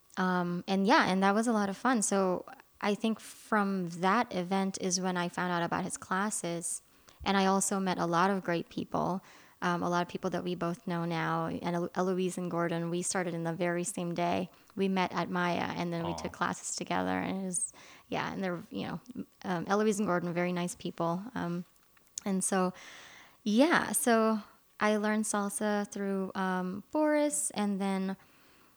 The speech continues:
Speaker 1: eventually became part of his salsa team for a little bit. I think, I don't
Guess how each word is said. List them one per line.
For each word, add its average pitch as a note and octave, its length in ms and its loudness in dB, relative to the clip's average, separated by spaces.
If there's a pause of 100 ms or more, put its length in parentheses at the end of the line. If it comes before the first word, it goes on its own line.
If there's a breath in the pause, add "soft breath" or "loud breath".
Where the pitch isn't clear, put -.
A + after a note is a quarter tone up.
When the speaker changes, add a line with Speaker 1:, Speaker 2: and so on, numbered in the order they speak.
(140)
Speaker 1:
eventually G#3 540 0
became F#3+ 300 -2
part F3+ 200 -2
of F3+ 100 -2
his F3+ 140 -4
salsa A#3 380 -4
team G#3+ 460 0
for - 180 -6
a G#3+ 80 0
little G#3 280 -2
bit. G#3 300 0
I F#3+ 100 -2
think, G3 320 -4 (100)
I G3 80 0
don't G#3 220 -4